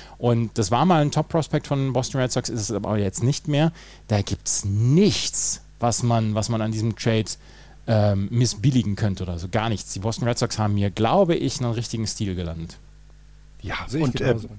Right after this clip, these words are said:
Speaker 2: und verbessern sich eben auf einer Position, auf der sie die letzten Jahre immer Schwierigkeiten hatten, ähm, verbessern sie sich gleich wesentlich. Also nicht ein bisschen, sondern wesentlich. Eric Hosmer ist ein gestandener Profi,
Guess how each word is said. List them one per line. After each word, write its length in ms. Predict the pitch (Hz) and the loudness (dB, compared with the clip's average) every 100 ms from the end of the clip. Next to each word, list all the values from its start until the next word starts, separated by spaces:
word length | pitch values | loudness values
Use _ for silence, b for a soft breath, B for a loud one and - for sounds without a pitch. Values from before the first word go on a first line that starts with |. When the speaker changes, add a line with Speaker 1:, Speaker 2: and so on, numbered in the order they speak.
| - - - - - | -20 -20 -20 -20 -6
Speaker 2:
und 220 | - 131 | -2 0
verbessern 500 | - 127 127 - 151 | 0 4 2 4 0
sich 220 | 123 143 | 0 0
eben 180 | 135 135 | 2 4
auf 160 | 135 120 | 4 2
einer 240 | 120 135 | 0 0
Position, 680 | - 131 117 - - 123 196 | 0 -4 -6 -8 2 4 4
auf 100 | 175 | 4
der 180 | 143 135 | 4 2
sie 120 | 127 | 0
die 80 | 117 | -2
letzten 340 | 110 - 127 | -2 -2 2
Jahre 240 | 113 113 120 | 4 4 2
immer 240 | 135 175 | 2 2
Schwierigkeiten 720 | 220 180 185 - - 156 - | 2 0 -2 0 2 2 0
hatten, 300 | 120 143 185 - B B B B B | -6 -6 -8 -12 B B B B B
ähm, 460 | - 117 113 113 110 | 0 4 4 2 -4
verbessern 540 | - 135 139 147 165 139 | -2 0 2 2 0 -2
sie 80 | |
sich 300 | 135 143 - | -2 -4 -4
gleich 420 | - 123 123 - - - - | 2 4 4 2 -12 -18 -14
wesentlich. 800 | 90 107 156 - 90 - - - | -2 2 4 2 -6 -8 -12 -2
Also 180 | 104 87 | -2 0
nicht 280 | 90 165 - | 0 0 0
ein 200 | 98 85 | -2 2
bisschen, 600 | 175 190 - 202 208 185 | 0 0 -2 -2 0 -4
sondern 440 | 110 110 117 113 - B B B - | -2 2 2 0 -6 B B B 0
wesentlich. 520 | 123 123 90 - 78 | 0 0 -4 -10 -4
Eric 320 | 98 113 - | 0 0 2
Hosmer 320 | 175 - 151 | -2 2 2
ist 140 | 131 - | 2 0
ein 220 | 117 107 | -6 -4
gestandener 500 | 127 - 156 165 160 | -4 2 2 2 -4
Profi, 580 | - 139 139 - 131 | -4 -4 -6 -4 -4